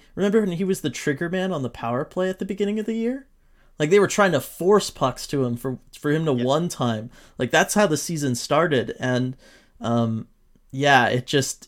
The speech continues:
Speaker 1: it never materialized. I, I don't wanna say that it was like, oh, it was bad luck. Like, we're gonna talk about Donskoy next. And a lot of that was just bad luck and stuff. But you could still tell that there was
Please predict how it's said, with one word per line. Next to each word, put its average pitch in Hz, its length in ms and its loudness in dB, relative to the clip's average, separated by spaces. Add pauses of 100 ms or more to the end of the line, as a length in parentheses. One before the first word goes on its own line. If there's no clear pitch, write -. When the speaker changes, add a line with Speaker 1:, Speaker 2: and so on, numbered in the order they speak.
Speaker 1:
it 131 220 0
never 135 440 2
materialized. 123 1120 2 (180)
I, 120 140 -2 (920)
I 131 100 4
don't 143 260 6
wanna 147 180 4
say 131 220 2
that 131 220 4
it 135 120 0
was 123 160 -4
like, 120 340 0
oh, 135 200 4
it 120 40 -2
was 123 140 -4
bad 123 300 0
luck. 123 260 0
Like, 123 140 -4
we're 127 80 0
gonna 127 120 0
talk 127 200 -2
about 131 220 -2
Donskoy 123 520 -2
next. 139 440 -6 (160)
And 120 100 -4
a - 20 0
lot 123 180 4
of 120 60 0
that 120 260 0
was 123 120 -6
just - 300 -6
bad 123 280 0
luck 120 260 -2
and 139 140 -6
stuff. 165 340 -2 (240)
But 131 160 -4
you 147 80 -2
could 135 140 -2
still 139 220 0
tell 123 280 0
that 135 120 -6
there 127 140 0
was 120 340 0